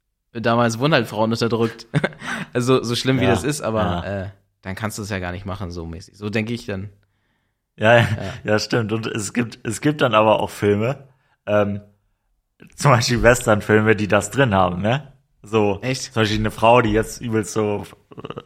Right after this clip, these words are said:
Speaker 2: Frauenpower <laughs> hier
Speaker 1: <laughs>
Speaker 2: auf die Leinwand bringt. Und, ähm, ja, auch halt, äh, ja, Schwule oder Lesben, ne? Gut, die gab's wahrscheinlich damals auch schon, nur man konnte es nicht so ausleben, wie das heute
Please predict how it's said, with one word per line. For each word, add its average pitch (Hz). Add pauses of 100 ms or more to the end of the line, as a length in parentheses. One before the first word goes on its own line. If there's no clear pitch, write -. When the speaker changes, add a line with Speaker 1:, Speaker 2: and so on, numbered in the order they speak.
Speaker 2:
Frauenpower 117 (280)
<laughs> -
hier 156 (180)
Speaker 1:
<laughs> 180
Speaker 2:
auf 120
die 120
Leinwand 131
bringt. 139 (360)
Und, 120
ähm, 101 (220)
ja, 104
auch 92
halt, 87
äh, 85 (460)
ja, 95 (840)
Schwule 113
oder 87
Lesben, -
ne? 107
Gut, 117 (760)
die 92
gab's 107
wahrscheinlich 101
damals 98
auch 113
schon, -
nur 101
man 104 (200)
konnte 101
es 98
nicht 98
so -
ausleben, 95
wie 92
das -
heute 110